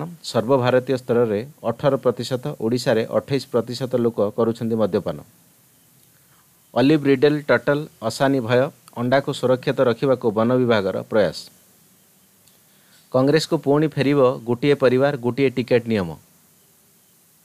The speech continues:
ମହାଲି ବିସ୍ଫୋରଣ ଘଟଣାରେ ପଞ୍ଜାବ ପୋଲିସ ମହାନିର୍ଦ୍ଦେଶକ ମୁଖ୍ୟମନ୍ତ୍ରୀ ଭଗବନ୍ତ ମାନଙ୍କୁ ସମସ୍ତ ବିବରଣୀ ପ୍ରଦାନ କରିଛନ୍ତି। କୁତୁବ ମିନାରର ନାମ ବଦଳାଇ ବିଷ୍ଣୁ ସ୍ତମ୍ଭ ରଖ,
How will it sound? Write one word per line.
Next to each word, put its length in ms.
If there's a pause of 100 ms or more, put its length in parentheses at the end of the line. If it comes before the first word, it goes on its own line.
(500)
ମହାଲି 340
ବିସ୍ଫୋରଣ 460
ଘଟଣାରେ 440
ପଞ୍ଜାବ 440
ପୋଲିସ 320
ମହାନିର୍ଦ୍ଦେଶକ 680
ମୁଖ୍ୟମନ୍ତ୍ରୀ 640
ଭଗବନ୍ତ 500
ମାନଙ୍କୁ 460
ସମସ୍ତ 420
ବିବରଣୀ 420
ପ୍ରଦାନ 360
କରିଛନ୍ତି। 500 (1600)
କୁତୁବ 240
ମିନାରର 400
ନାମ 300
ବଦଳାଇ 440
ବିଷ୍ଣୁ 400
ସ୍ତମ୍ଭ 360
ରଖ, 200